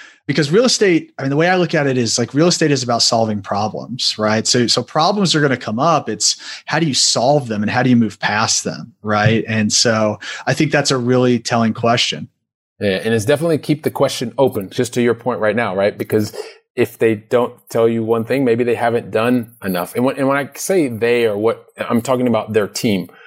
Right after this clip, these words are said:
Speaker 2: right? 'Cause as you, as you know, Kent, and as all of your, your audience knows, it's not just about one person. It's about the team and how did the team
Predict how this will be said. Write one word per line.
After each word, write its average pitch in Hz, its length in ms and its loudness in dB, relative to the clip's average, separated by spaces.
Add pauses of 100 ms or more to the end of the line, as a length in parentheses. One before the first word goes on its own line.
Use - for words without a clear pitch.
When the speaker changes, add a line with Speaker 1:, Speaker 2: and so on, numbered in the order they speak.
(140)
Speaker 2:
right? 104 160 0
'Cause 104 140 -4
as 101 160 0
you, 143 140 2 (100)
as 107 160 -4
you 147 80 0
know, 131 140 2
Kent, 120 260 -2
and 113 80 0
as 107 140 -2
all 110 180 2
of 113 100 -2
your, 113 300 0
your 107 260 -2
audience 104 360 0
knows, 113 220 2 (360)
it's 120 140 -4
not 131 160 0
just 123 120 -2
about 117 220 0
one 107 160 -2
person. - 480 -4
It's 104 160 -8
about 104 240 2
the 95 40 -8
team 98 300 0
and 87 100 -6
how 101 120 -2
did 98 180 2
the 90 40 -14
team 104 440 -2